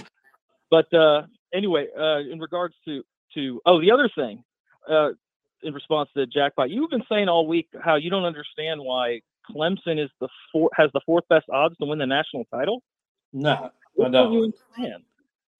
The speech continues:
Speaker 1: Why? This is a team. Okay, so this is a team that's won two national titles in six years. They won ten games last year, only lost three. And I know it wasn't the best year. It wasn't a great ten and three, but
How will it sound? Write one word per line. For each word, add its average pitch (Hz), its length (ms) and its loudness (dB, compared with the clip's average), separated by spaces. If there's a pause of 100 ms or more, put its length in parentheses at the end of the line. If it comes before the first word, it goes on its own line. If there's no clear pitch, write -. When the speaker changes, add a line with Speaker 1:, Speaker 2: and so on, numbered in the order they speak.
(600)
Speaker 1:
Why? 247 420 4 (540)
This 233 240 -2
is 277 100 -4
a 285 60 0
team. 285 280 0
Okay, 196 240 4
so 208 120 6
this 247 160 -8
is 240 100 -12
a 226 80 -12
team 254 260 -2
that's 175 140 -4
won 202 420 -2
two 233 100 -6
national 226 400 -2
titles 202 360 0
in 143 160 -10
six - 180 -12
years. 127 280 -10 (880)
They 190 100 8
won 208 360 2 (100)
ten 247 280 -2
games 214 380 -2
last 160 380 -4 (100)
year, 120 300 -8
only 180 180 -2
lost 175 280 0 (100)
three. 127 240 -2
And 165 100 0
I 180 40 4
know 196 180 6
it 120 60 0
wasn't 143 220 0
the 139 80 -2
best 135 320 0
year. 123 100 -4
It 135 60 -4
wasn't 139 200 -4
a 113 120 -10
great 127 280 -2 (220)
ten 110 120 -6
and 107 140 -8
three, 113 240 -2
but 120 140 0